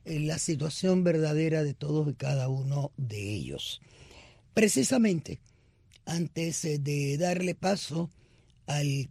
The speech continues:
programa de hoy, al tema de hoy, pues mis saludos a Delfín Coca, que está a cargo de Abra, y a Miguel Sánchez, eh, a cargo de la producción.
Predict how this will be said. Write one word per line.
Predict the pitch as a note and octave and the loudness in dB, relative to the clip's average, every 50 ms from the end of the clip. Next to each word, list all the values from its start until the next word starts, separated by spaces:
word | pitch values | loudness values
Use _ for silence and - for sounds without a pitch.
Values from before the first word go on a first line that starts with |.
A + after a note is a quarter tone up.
| - - - - | -10 -20 -12 -6
programa | - D3+ D#3 E3 E3 F#3+ G#3 G#3+ G#3+ G#3+ G#3 G3+ | -4 -2 0 2 2 2 4 4 4 4 2 2
de | F#3 E3 D3+ D3+ D#3+ | 0 0 -2 0 0
hoy, | E3 E3+ F3+ F#3+ F#3 | 0 0 0 0 0
al | D3 B2 A#2 - | -2 -4 -6 -4
tema | - F3+ F#3 G3 F#3+ F#3 E3+ D#3+ D3+ D3 | 0 2 2 2 2 2 0 0 0 0
de | D3 E3+ E3+ D#3 | 2 2 2 2
hoy, | D3+ D#3 D#3 D#3 D#3+ D3+ - _ _ - - _ _ _ _ _ _ | 2 2 0 0 -2 -4 -8 _ _ -20 -20 _ _ _ _ _ _
pues | - D3+ E3 E3 E3+ - - E3 | -6 -4 -2 -2 -2 -2 -2 -2
mis | E3 E3 E3 D3 | -2 -2 -2 -2
saludos | F#3 E3 D#3+ F3 F#3 F#3 F3 F3+ F#3 F3 - - | -2 0 0 0 0 0 0 0 -2 -2 -2 -2
a | F#3 F3 F3 F3+ F3+ F#3 G3 - - | -2 0 2 2 2 0 -2 -4 -8
Delfín | - - - C#3 D3 D#3 D3 - F#3 E3+ D#3+ | -12 -10 -4 -2 0 0 0 0 0 0 0
Coca, | D3 D#3 E3 D#3 D3 - F3+ E3+ | 0 0 0 0 0 -2 -4 -2
que | - A#2+ | -4 -6
está | A#2 - - C3+ C#3 D#3+ D#3+ D3+ C#3+ - | -8 -8 -6 -6 -4 -2 -2 -4 -4 -6
a | - D3 C3+ | -8 -10 -8
cargo | E3 D#3+ E3 D#3 D3 D3 D3 D3 | -6 -4 -4 -2 -2 -4 -2 -2
de | D#3+ F3+ G3+ | 0 0 0
Abra, | G#3+ G#3+ A3 G#3+ G#3+ G#3 - - - - - - - - - _ _ - | 2 2 2 0 0 -2 -4 -8 -16 -20 -20 -20 -20 -20 -20 _ _ -8
y | - D#3+ E3+ | -2 0 0
a | E3+ | 2
Miguel | F3 F3 D#3+ F3 F3 F3+ F3 | 2 2 2 2 2 2 2
Sánchez, | D#3 - - G3 G3 F#3+ F#3+ F#3 - - D#3+ D#3 D#3 E3 - - - D#3 | 0 -2 -2 0 0 0 0 0 -2 -2 -2 -2 -2 -2 -2 -4 -4 -4
eh, | D3 C#3+ C#3 - | -4 -4 -4 -4
a | - - D3 | -4 -4 -2
cargo | - D#3+ D#3+ D#3 D3 D3+ D3 | 0 0 0 2 2 2 2
de | D3 D#3 | 2 2
la | D3+ D#3 | 0 0
producción. | D3 - D3 D#3 D3 B2+ C#3+ - - C#3+ B2 A2 A2 A2 G#2 | -2 -2 -2 -2 -2 -2 -4 -4 -2 -2 0 0 0 -2 -4